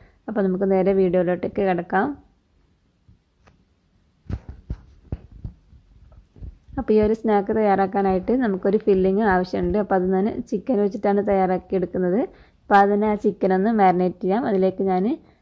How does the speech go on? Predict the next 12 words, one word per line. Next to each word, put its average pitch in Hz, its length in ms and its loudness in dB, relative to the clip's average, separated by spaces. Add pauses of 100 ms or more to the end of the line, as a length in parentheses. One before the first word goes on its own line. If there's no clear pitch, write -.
(160)
ഏഹ്, 190 280 0
ബോൺലെസ് 196 440 4
ആയിട്ടുള്ള 196 320 0
ഒരു 202 100 4
ഇരുന്നൂറ് 196 340 2
ഗ്രാം 208 220 -2
ചിക്കനാണ് 190 480 -2
എടുത്തിട്ടുള്ളത്. 185 560 -4
ഇതിലേക്ക് 196 380 0
ഒരു 202 120 2
കാൽ 185 280 0
ടീസ്പൂൺ 190 420 -4